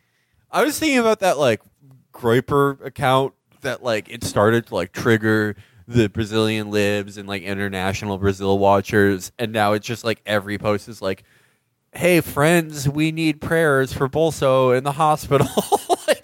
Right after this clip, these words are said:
eh, two times a week, every week for, like, three years. And, you know, it, it has become part of his image.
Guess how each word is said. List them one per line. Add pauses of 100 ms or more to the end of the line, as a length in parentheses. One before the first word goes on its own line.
(180)
eh, (680)
two
times
a
week,
every
week
for,
like,
three
years. (160)
And, (280)
you
know,
it,
it
has
become
part
of
his
image.